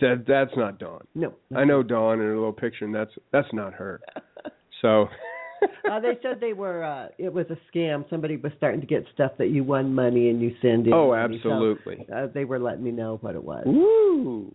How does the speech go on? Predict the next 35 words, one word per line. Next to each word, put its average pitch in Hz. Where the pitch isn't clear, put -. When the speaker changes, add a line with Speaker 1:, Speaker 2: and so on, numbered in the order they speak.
Speaker 1:
You 110
won 123
some 107
money. 107
Speaker 2:
Yeah. 113
Speaker 1:
But 143
this 185
is 151
Becoming 120
Christ-like. 117
I'm 131
Derek 120
Hutchison. 110
This 151
is 107
Dawn 110
Orr. 131
Jimbo 131
is 120
in 135
the 117
producer's 113
booth. 107
Uh, 104
we 123
are 117
glad 113
that 110
you're 107
here 113
with 113
us 110
on 107
Friday 110
the 107